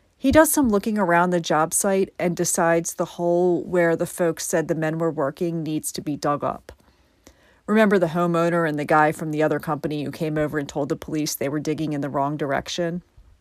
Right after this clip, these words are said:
Now, he can't just hire an excavator operator and start digging, though. He's gotta get permits and permission from the landowner and so on. He gets all this done, though. And on May twenty-first, two thousand fifteen,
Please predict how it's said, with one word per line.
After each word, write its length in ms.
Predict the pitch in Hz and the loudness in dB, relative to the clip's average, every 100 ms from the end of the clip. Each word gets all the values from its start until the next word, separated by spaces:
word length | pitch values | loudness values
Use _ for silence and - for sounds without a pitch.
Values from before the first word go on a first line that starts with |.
| _ _ _ _ _ - - - - | _ _ _ _ _ -12 -12 -20 0
Now, 220 | 208 196 | 6 6
he 180 | 185 247 | 6 0
can't 300 | - 269 269 | 0 0 2
just 200 | 254 214 | 0 -2
hire 480 | - 202 190 175 160 | -2 2 4 4 4
an 200 | 135 151 | 2 -2
excavator 640 | 156 - 175 151 151 147 | -6 -4 -2 0 2 2
operator 520 | 127 151 151 147 156 | 2 2 0 0 0
and 200 | 143 151 | -2 -4
start 300 | - 165 139 | -2 -2 0
digging, 320 | - 202 185 147 | 2 2 2 0
though. 260 | 147 - | -2 -2
He's 240 | - 190 180 | -4 -6 0
gotta 240 | 180 165 | 2 2
get 240 | 156 123 | -2 -6
permits 640 | - 208 202 190 185 185 - | -4 -2 0 0 -2 -2 -8
and 240 | 165 147 | -8 -10
permission 500 | - 160 165 170 170 | -6 -4 -2 -2 -4
from 180 | 147 156 | -6 -6
the 100 | 139 | -4
landowner 760 | 151 170 175 170 165 165 165 160 | -2 0 2 2 0 0 0 0
and 140 | 143 | -2
so 300 | - 165 156 | -2 0 2
on. 200 | 156 160 - - - | 2 0 -4 -20 -16
He 120 | - 302 | -2 2
gets 220 | 330 330 | 4 6
all 140 | 285 | 6
this 180 | 233 202 | 6 2
done, 260 | 170 202 175 | 2 2 2
though. 320 | 135 117 - - | 0 -4 -4 4
And 360 | 185 185 175 - | 6 6 2 0
on 260 | 180 175 175 | 0 2 2
May 160 | 190 | 0
twenty-first, 760 | 214 - 220 214 - 170 202 - | -2 -2 -2 -2 0 0 -2 -4
two 140 | 202 | -2
thousand 380 | 190 175 175 180 | 2 2 2 -4
fifteen, 680 | - 165 - 180 160 190 | -4 -6 -4 -6 -4 -2